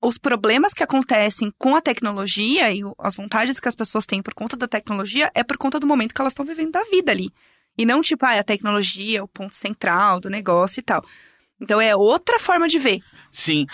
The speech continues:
Speaker 2: Eu tava, é, inclusive, falando sobre isso com uma amiga hoje, que é, tipo, ela definiu muito bem, que é, as pessoas acham que o Bolsonaro é o problema, mas não é.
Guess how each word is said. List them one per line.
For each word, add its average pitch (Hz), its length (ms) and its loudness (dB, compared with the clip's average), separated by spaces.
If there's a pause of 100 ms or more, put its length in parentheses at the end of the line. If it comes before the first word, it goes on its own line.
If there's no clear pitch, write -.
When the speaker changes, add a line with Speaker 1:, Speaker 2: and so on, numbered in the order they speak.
(140)
Speaker 2:
Eu 151 100 0
tava, 185 400 4
é, 135 520 2
inclusive, 139 720 0
falando 143 360 2
sobre 139 160 -2
isso 131 120 -2
com 147 80 0
uma 139 40 4
amiga 127 300 2
hoje, 147 280 2
que 156 140 -2
é, 143 80 2
tipo, 135 320 -2
ela 135 160 4
definiu 143 260 0
muito 185 160 -2
bem, 135 180 2
que 135 120 -4
é, 120 120 0 (320)
as - 60 -20
pessoas 160 300 2
acham 156 320 2
que 165 140 0
o 147 220 4
Bolsonaro 139 460 0
é - 20 4
o 123 80 0
problema, 135 600 0
mas 135 120 2
não 196 140 4
é. 147 120 2